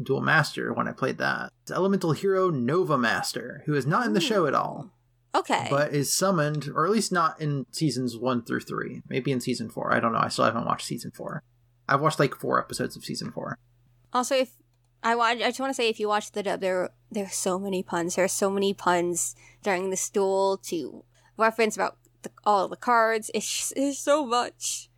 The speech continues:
Speaker 1: Uh-huh. Basically, uh, an Elemental Hero Nova Master is, like, any fire type monster or ele-, any fire type elemental hero or something, plus another elemental, I don't know. Something like that.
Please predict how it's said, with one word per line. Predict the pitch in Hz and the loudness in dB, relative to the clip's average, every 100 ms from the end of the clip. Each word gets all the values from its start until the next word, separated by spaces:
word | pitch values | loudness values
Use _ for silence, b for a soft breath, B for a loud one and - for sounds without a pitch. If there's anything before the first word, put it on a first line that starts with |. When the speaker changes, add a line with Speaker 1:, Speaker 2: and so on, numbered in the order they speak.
| _ _ - | _ _ 0
Speaker 1:
Uh-huh. | 139 165 269 - _ _ _ | 2 4 2 -2 _ _ _
Basically, | 180 175 170 - 170 151 143 139 | 2 2 -2 2 4 6 4 4
uh, | 135 127 127 - 147 147 | 4 4 2 2 2 2
an | 151 151 147 | 2 0 2
Elemental | 151 135 147 127 131 | 2 2 0 0 0
Hero | 113 131 | 2 2
Nova | 123 117 | 2 0
Master | 113 117 - | 2 0 2
is, | 120 | 0
like, | 117 - | 0 -2
any | 135 131 123 | -2 -2 -4
fire | - 120 117 117 117 117 - _ | 0 2 4 4 4 0 -4 _
type | - 117 113 | 0 0 0
monster | 117 120 113 - 117 110 110 - | -2 -2 -2 0 0 2 -4 0
or | 120 120 | 0 2
ele-, | 135 139 175 | 2 2 0
any | 156 170 | 0 -2
fire | - 143 143 | 0 0 2
type | 143 127 | 0 2
elemental | 127 127 123 | 0 0 -4
hero | 117 135 135 131 | -2 2 2 2
or | 131 | -2
something, | - 139 139 131 135 | -2 -4 -4 -8 -10
plus | - 131 - | 0 0 2
another | 127 123 131 131 | -2 0 0 2
elemental, | 123 127 127 139 - | 2 0 -4 -6 -2
I | 170 | 2
don't | 143 | 2
know. | - - B _ | 0 -8 B _
Something | - 233 156 | 0 2 2
like | 139 | 2
that. | 123 120 | 2 2